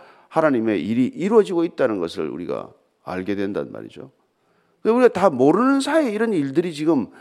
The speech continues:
다 진행되고 있는 거란 말이에요. 우리가 어떻게 다 일을 알겠습니까? 왜 갑자기 사울이 저렇게, 에, 두려움에 사로잡혔는지, 또 어쩌다가 이새가 추천, 이새의 아들 이 다윗이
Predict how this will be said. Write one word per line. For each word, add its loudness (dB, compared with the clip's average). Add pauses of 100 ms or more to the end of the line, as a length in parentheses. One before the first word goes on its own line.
(160)
다 -8
진행되고 0
있는 -6
거란 -8
말이에요. -12
우리가 0
어떻게 -4
다 -6
일을 -2
알겠습니까? -8 (680)
왜 6
갑자기 -4
사울이 -4
저렇게, -4 (460)
에, -10
두려움에 0
사로잡혔는지, -10 (720)
또 2
어쩌다가 4
이새가 -2
추천, -6
이새의 2
아들 2
이 -4
다윗이 0